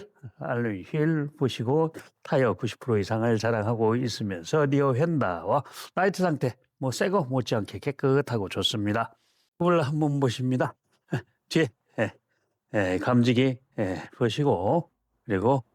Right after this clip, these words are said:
어, 이에스 삼백 에이치라는 양각 글씨와 함께 렉서스 후방 카메라 보십니다. 그리고 지금, 예, 후드 상태도,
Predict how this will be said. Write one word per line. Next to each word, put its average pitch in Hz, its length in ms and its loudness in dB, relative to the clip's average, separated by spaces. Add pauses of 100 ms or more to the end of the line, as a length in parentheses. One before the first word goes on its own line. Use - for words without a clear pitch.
(120)
어, 95 220 0
이에스 101 400 2
삼백 156 400 0
에이치라는 113 480 0
양각 98 300 -2
글씨와 113 380 0
함께 90 260 -2
렉서스 113 560 0 (320)
후방 190 340 2
카메라 151 600 -2
보십니다. 87 640 -8 (560)
그리고 113 600 2
지금, 107 300 0 (420)
예, 101 180 4
후드 165 360 2
상태도, 139 400 -4